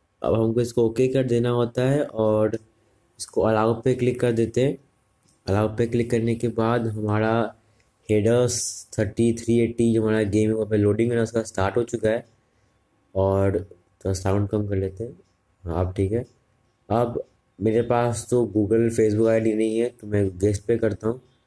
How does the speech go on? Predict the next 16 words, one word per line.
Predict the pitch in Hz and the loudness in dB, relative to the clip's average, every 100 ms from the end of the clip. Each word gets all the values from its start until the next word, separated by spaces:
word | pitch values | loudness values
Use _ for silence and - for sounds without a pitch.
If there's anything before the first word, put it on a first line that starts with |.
| _ _ _ - | _ _ _ -2
और | 92 95 101 | 2 2 2
नाम | 101 104 110 110 | 2 2 2 2
डाल | 113 113 | 2 2
देते | 113 113 110 | 2 2 0
हैं | 110 110 | 0 0
हम | 107 110 | 0 0
लोग | 117 120 - | 0 0 -2
अपना | 101 - 110 117 117 120 - _ _ _ _ _ - | -8 -6 -2 0 2 0 -2 _ _ _ _ _ -12
<laughs> | - 110 101 95 | -4 -2 -2 -4
श्रेयम, | - - 104 135 - _ _ _ _ _ _ _ _ _ 110 | -6 0 2 2 -2 _ _ _ _ _ _ _ _ _ -2
जो | 107 | 0
कि | 104 | 0
मेरा | 113 110 | 0 2
ओरिजिनल | 98 104 123 | 2 0 0
name | 127 110 | 2 0
है, | 123 | -2